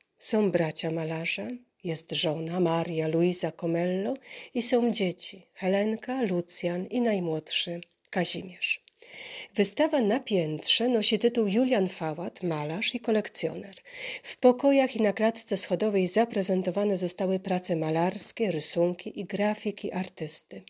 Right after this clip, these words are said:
Najmniejsza sala to tak zwany pokój kolekcjonerski, w którym zgromadzone zostały zbiory malarza. Są tam grafiki przyjaciół, figurki, pamiątki.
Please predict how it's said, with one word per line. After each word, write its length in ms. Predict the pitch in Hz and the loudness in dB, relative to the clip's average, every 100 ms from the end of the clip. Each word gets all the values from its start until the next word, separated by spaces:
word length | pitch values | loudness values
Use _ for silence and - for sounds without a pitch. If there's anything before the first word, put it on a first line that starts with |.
| - - - - - | -20 -18 -16 -16 -6
Najmniejsza 840 | 185 170 165 165 190 311 277 - 170 | 2 4 4 4 4 4 2 2 4
sala 380 | - 156 185 | 4 2 -4
to 100 | 240 | -2
tak 180 | 277 247 | -2 -2
zwany 280 | 226 240 240 | 0 0 0
pokój 520 | 240 220 220 214 214 _ | 0 -2 0 -2 -4 _
kolekcjonerski, 1000 | - 226 220 - 185 151 180 - - - - - - - | -2 0 0 0 0 0 -2 0 0 -2 -18 -18 -18 -18
w 100 | - | -12
którym 400 | - 220 202 185 | 0 2 4 2
zgromadzone 680 | 180 180 180 175 240 240 | 4 4 4 2 2 2
zostały 440 | 185 180 - 180 185 | 2 2 2 0 0
zbiory 420 | 170 160 170 170 | 2 2 2 2
malarza. 480 | 165 151 147 - - - _ _ _ - _ - - | -2 -4 -6 -6 -8 -14 _ _ _ -20 _ -20 -6
Są 300 | - 269 247 | 0 4 4
tam 220 | 226 170 160 | 2 -2 0
grafiki 520 | 170 196 202 196 190 | 0 0 -2 -8 -4
przyjaciół, 640 | - 185 180 175 - 175 | 0 2 2 0 -4 -6
figurki, 560 | - 156 170 175 180 - | -4 -4 -2 -4 -6 -12
pamiątki. 720 | 156 147 143 151 - - | -8 -4 -4 -6 -10 -16